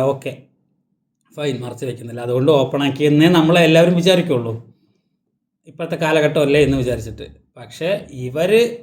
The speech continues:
ഇങ്ങനെ പറഞ്ഞിട്ട് ഇവര് തന്നെ ചെയ്യുമ്പോ ഇവര് എയറിലല്ല, ശൂന്യാകാശത്തല്ല, അതിൻ്റെ അപ്പുറത്ത് പോകും. പക്ഷേ ഇവർക്കത്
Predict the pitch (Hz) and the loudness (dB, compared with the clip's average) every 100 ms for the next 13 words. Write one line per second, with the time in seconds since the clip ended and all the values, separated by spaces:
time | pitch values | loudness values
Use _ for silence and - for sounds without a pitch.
0 | 160 165 175 175 139 127 156 156 - - | -6 -4 -2 -2 -4 -2 -2 -4 -6 -12
1 | 135 135 170 196 202 190 151 139 143 180 | -6 -2 0 0 0 0 0 0 0 -2
2 | 135 147 135 131 147 165 151 156 156 143 | 0 0 2 0 0 0 2 2 2 2
3 | 147 156 151 143 135 143 156 139 - 143 | 2 2 2 -2 -4 -4 -2 -2 -4 -10
4 | 151 131 123 - - - - - 170 143 | -12 -6 -6 -6 -10 -20 -20 -6 -2 0
5 | 143 208 | 0 2